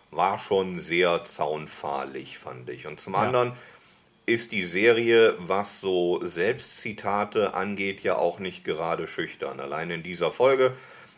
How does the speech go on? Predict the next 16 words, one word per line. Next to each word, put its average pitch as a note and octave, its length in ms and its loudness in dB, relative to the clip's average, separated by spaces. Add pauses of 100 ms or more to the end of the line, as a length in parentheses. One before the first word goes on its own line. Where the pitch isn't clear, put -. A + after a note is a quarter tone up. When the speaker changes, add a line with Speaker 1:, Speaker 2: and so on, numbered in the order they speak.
(100)
Speaker 1:
haben G#2+ 280 -2
wir, F#2 840 6
äh, - 20 -8
mal F2+ 320 0
ein, E2+ 320 -4
ein, D#2+ 360 -6
äh, D#2 360 0
ge-, D#2 380 -4
äh, D2 260 -6
wie, E2 300 -10
wie E2+ 60 -12
sagst F#2 260 -4
du, F2+ 40 -8
so E2+ 100 -4
eine, F2+ 100 -2
eine F2 500 -8